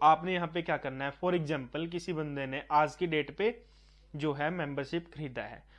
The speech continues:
तो आपने यहाँ पे रिमाइंडर लगा देना है कैलेंडर के अंदर। जैसे कि आज चार तारीख को किसी ने मेंबरशिप खरीदा, तो यहाँ पे हम रिमाइंडर लगा देते हैं, पाँच मिनट का नहीं,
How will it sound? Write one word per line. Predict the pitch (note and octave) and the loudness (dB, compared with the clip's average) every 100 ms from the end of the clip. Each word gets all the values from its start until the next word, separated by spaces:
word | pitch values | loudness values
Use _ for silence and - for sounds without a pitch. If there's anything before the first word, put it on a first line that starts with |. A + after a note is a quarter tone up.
| - - | -8 6
तो | |
आपने | F3+ E3+ E3+ F#3 | 10 10 8 2
यहाँ | F3+ D3+ - | 0 0 2
पे | F3+ G#3 - - - | 0 -2 -6 -14 -4
रिमाइंडर | D3 E3 D#3+ E3 E3+ G3 | 0 2 2 2 2 4
लगा | F3 D3 B2+ | 6 6 4
देना | B2+ B2 | 0 -4
है | D3+ E3+ | -4 -2
कैलेंडर | D3+ C3+ C3 B2 | -2 -2 -4 -4
के | B2+ | -4
अंदर। | B2 B2+ | -4 -4
जैसे | C3+ C3 D3+ | -4 -4 -2
कि | D3+ | 2
आज | C#3+ C#3 C3+ | 4 4 2
चार | D#3+ D3+ | 2 2
तारीख | D#3+ D3+ C#3+ - | 4 0 -2 -2
को | F3 A3+ - - - - - | -2 -2 -6 -20 -20 -20 -6
किसी | D3+ D3 D3+ | -4 -2 -2
ने | D3+ A#3 - - - - - | -2 -4 -8 -20 -20 -20 -10
मेंबरशिप | D3 C#3 C#3 D3 F3 E3+ | -4 -4 -2 -2 -2 -4
खरीदा, | - C3+ A#2+ G#2+ - - - - - - - | -6 -8 -8 -10 -12 -20 -20 -20 -20 -10 -4
तो | |
यहाँ | D3+ D#3 | 0 0
पे | C#3 | 0
हम | D#3+ E3 | -2 -2
रिमाइंडर | D3 D3 C#3+ D3 E3+ | -2 -2 -2 0 2
लगा | E3+ D3 | 4 2
देते | C3 B2+ D3 | 2 -4 -6
हैं, | E3+ G3 G3+ - | -6 -8 -12 -8
पाँच | C#3+ C#3+ - | -4 -4 -6
मिनट | D3 D3 C#3 | -8 -8 -8
का | D3 | -8
नहीं, | D#3 | -8